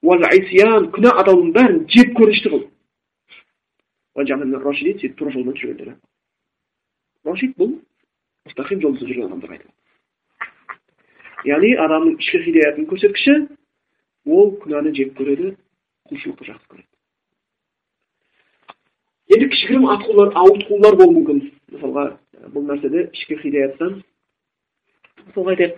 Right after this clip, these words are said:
түсінікті болу үшін, бір адам намаз оқиды бес уақыт, бірақ тастамайды. Сөйтіп,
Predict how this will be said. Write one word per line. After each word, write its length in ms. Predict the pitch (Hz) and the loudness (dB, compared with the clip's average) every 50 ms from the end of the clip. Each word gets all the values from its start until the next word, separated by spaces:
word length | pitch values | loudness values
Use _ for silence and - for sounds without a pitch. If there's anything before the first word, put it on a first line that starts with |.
| - | -8
түсінікті 240 | - 165 160 - - | -6 -4 -4 -4 -2
болу 160 | 156 139 135 | -2 -2 -2
үшін, 240 | 131 - - 190 190 - _ _ _ _ _ _ _ _ _ _ _ _ _ _ _ _ _ _ _ _ _ _ _ _ - | -2 -4 -6 -8 -8 -10 _ _ _ _ _ _ _ _ _ _ _ _ _ _ _ _ _ _ _ _ _ _ _ _ -4
бір 160 | - 156 156 | -2 0 2
адам 240 | 160 190 214 233 220 - _ - | 2 2 0 0 -4 -10 _ -10
намаз 320 | 139 147 151 160 160 151 | -8 -4 -2 -2 -2 -2
оқиды 180 | 143 143 135 - 139 | -2 -6 -4 -4 -4
бес 160 | 139 139 123 | -4 -4 -4
уақыт, 240 | 123 120 - _ _ - - _ _ - - - - | -8 -10 -12 _ _ -20 -20 _ _ -20 -20 -16 -14
бірақ 180 | - 202 196 - 165 | -12 -12 -12 -12 -14
тастамайды. 480 | 160 156 151 143 123 110 - _ _ _ _ _ _ _ _ _ _ _ _ _ _ _ _ _ _ _ _ _ _ _ _ _ _ - | -16 -12 -12 -12 -12 -12 -14 _ _ _ _ _ _ _ _ _ _ _ _ _ _ _ _ _ _ _ _ _ _ _ _ _ _ -6
Сөйтіп, 320 | - 190 196 196 - | -4 -4 -4 -4 -6